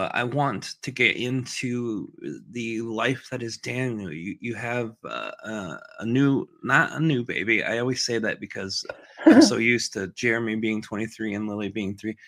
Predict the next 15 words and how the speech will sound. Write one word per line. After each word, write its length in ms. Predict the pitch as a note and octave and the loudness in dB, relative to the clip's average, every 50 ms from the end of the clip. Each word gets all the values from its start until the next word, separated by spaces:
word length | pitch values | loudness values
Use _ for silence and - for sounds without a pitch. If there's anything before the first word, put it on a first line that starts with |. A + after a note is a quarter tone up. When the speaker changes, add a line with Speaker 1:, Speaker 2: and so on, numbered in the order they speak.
| - - | -12 -10
Speaker 2:
Mm. 240 | - - A3 - - | -10 -10 -8 -4 -2
Speaker 1:
but 120 | C#3+ A#2 | 2 4
you 100 | C#3 C3+ | 6 6
have 200 | B2 C3+ C#3 C#3+ | 6 6 6 6
a 40 | D3 | 6
Speaker 2:
<laughs> 60 | B2+ | 6
Speaker 1:
baby 260 | C3 C3 C3 C3 C3 A#2+ | 6 4 4 4 4 2
who's 220 | A#2+ B2 A2+ A2+ | 2 0 0 2
right 180 | B2 B2 B2+ C3 | 2 2 4 4
around 220 | B2+ A#2+ A#2 A#2+ | 4 4 4 2
the 40 | A#2 | 0
same 260 | - - A#2+ A2 A2 | -2 -2 -2 0 0
age 180 | A2 G#2 G2+ - | 0 0 0 -4
as 160 | A2+ - - | -6 -6 -6
Lily. 440 | G2 F#2 F#2 F#2 F#2 G2+ C3+ D#3 D3+ | -4 -4 -2 -2 -2 -2 -2 -4 -4